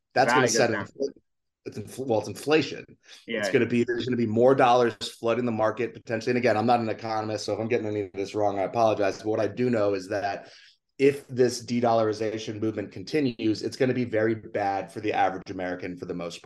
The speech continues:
Speaker 1: part. Um, and, and again, and, like,
Speaker 2: So
Speaker 1: look,
Speaker 2: what did
Speaker 1: I
Speaker 2: Japan, what did Japan just do?
Speaker 1: So I wanna, I'm gonna get there. So a big reason that this happened,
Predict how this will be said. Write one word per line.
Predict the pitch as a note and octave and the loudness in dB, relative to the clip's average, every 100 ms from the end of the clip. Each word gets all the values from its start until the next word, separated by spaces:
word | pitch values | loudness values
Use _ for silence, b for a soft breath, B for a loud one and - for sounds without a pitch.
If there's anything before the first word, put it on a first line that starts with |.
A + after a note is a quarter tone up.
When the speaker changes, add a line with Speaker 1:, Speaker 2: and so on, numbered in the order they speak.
| - | -6
Speaker 1:
part. | F2 F#2 - b b b b | -6 -6 -10 b b b b
Um, | A2 G#2 G#2 G2+ G2+ G2 - _ _ _ - A2+ | 0 4 4 2 -4 -8 -14 _ _ _ -20 -8
and, | B2 A2+ A#2 A#2 A2+ - | -4 0 0 0 -2 -2
and | C3+ | -2
again, | C3+ D3+ D3+ | 2 2 2
and, | C3+ A#2+ A#2 | 2 -2 -4
like, | A2 G2 | -4 -4
Speaker 2:
So | - _ B2 - | -8 _ -6 -2
Speaker 1:
look, | E3 | 4
Speaker 2:
what | E3 | 4
did | - E3 | 4 2
Speaker 1:
I | |
Speaker 2:
Japan, | D#3+ D#3+ F3 F3+ - - | 0 0 0 0 -6 -2
what | C#3+ D3 | -2 -2
did | D3+ | -6
Japan | D3 D3+ D3+ | -4 0 0
just | D3+ B2+ | 0 0
do? | D3 F3 F#3 _ _ _ _ | 0 -2 -6 _ _ _ _
Speaker 1:
So | - C#3 B2+ B2 A#2 | 2 6 8 6 6
I | A#2+ | 4
wanna, | B2 B2 A#2+ G2+ | 4 6 4 2
I'm | A#2+ A#2 | 0 0
gonna | A#2+ A#2 | 0 -4
get | A2 B2 G#2+ | 0 0 0
there. | G#2 E2+ E2 | -4 -6 -8
So | - - C#3 G#2+ G2 B B B - | -6 2 4 4 2 B B B -6
a | G#2 - | -6 0
big | D3+ F3 D#3 | 2 2 2
reason | C#3 C#3 C#3 A#2+ | 0 2 2 2
that | A#2 A2+ | 0 0
this | A2+ - | -4 -6
happened, | - C3 A#2+ G#2+ F#2+ G2 | -2 0 2 0 -2 -6